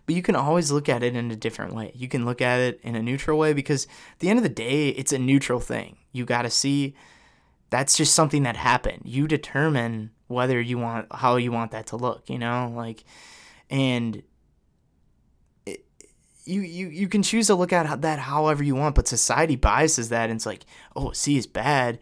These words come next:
You should look at it in this way, and you suck, and you're just,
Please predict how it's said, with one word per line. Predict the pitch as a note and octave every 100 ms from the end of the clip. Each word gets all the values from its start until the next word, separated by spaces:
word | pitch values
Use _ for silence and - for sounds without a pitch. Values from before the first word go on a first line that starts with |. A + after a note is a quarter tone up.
| -
You | -
should | C3+ C#3+
look | C3
at | A#2+ A2+
it |
in | G#2+ A#2+
this | C3+ -
way, | C3+ C3 B2
and | A#2+
you | A2+
suck, | - - C3 B2 B2 A#2
and | A#2+ A2 - - - - - - _ _
you're | C3+ C3
just, | A#2 - -